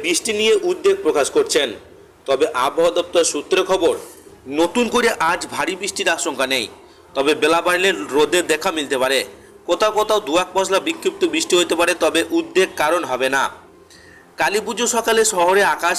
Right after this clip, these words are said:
মেঘলা থাকলেও কলকাতায় বড় কোনো বৃষ্টির পূর্বাভাস নেই। তা হলেও সামান্য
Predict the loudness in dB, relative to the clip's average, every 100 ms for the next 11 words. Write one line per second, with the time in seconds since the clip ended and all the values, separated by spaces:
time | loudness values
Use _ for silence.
0 | -4 -4 -2 -2 -2 0 0 -2 -14 -20
1 | -20 -20 _ 0 0 2 0 0 2 0
2 | 2 0 -2 -2 -2 -2 -2 -2 0 2
3 | 0 0 -4 -4 -10 -20 -20 -20 -20 _
4 | -20 -20 -20 -20 -20 -20 -20 -20 -20 -20
5 | -20 -20 -20 -20 -20 -20 -20 -20 -20 -20
6 | -20 -20 -20 -20 -20 -8 0 2 4 4
7 | 4 2 -8 -20 -6 -2 0 0 -2